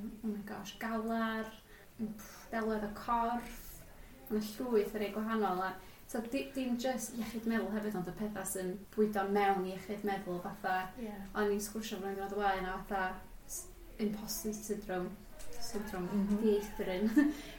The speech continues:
Speaker 1: So pethau fela hefyd i gyd yn bwydo mewn i gilydd. Ag, yym,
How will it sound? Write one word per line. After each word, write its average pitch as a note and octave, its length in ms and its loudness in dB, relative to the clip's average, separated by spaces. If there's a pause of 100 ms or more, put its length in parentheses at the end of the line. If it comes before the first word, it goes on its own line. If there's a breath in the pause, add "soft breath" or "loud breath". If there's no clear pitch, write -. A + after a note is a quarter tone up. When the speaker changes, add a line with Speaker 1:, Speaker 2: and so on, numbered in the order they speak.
(120)
Speaker 1:
So - 180 -2
pethau B3+ 240 -2
fela A3+ 300 6
hefyd G3 420 4
i - 80 -4
gyd G#3 220 4
yn G#3 80 2
bwydo G#3 160 -2
mewn F#3+ 180 2
i F3+ 40 -6
gilydd. F#3 260 2 (640 loud breath)
Ag, A3 420 2
yym, A3+ 220 4